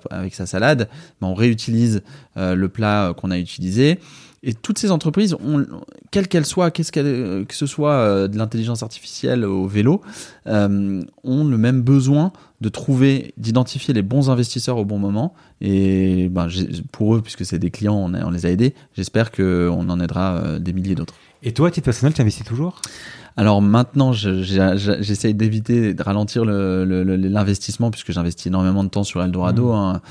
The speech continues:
Speaker 1: Euh, on est à l'année quatre. Euh, j'aime à dire qu'après l'année trois, c'est les choses sérieuses commencent, hein. Donc, euh, euh, qu'est-ce qu'on va devenir, qu'est-ce qu'on va faire, et cetera. Et ça demande beaucoup de temps et d'énergie et d'investissement, euh,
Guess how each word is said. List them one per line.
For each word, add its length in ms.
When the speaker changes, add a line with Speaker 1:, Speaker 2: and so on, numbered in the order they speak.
Speaker 1:
Euh, 280
on 180
est 120
à 60
l'année 260
quatre. 480
Euh, 460
j'aime 200
à 80
dire 300
qu'après 380
l'année 220
trois, 340
c'est 180
les 100
choses 220
sérieuses 340
commencent, 440
hein. 160
Donc, 320
euh, 220
euh, 160
qu'est-ce 180
qu'on 120
va 100
devenir, 400
qu'est-ce 160
qu'on 80
va 140
faire, 180
et 80
cetera. 260
Et 40
ça 120
demande 240
beaucoup 240
de 60
temps 240
et 80
d'énergie 580
et 120
d'investissement, 960
euh, 420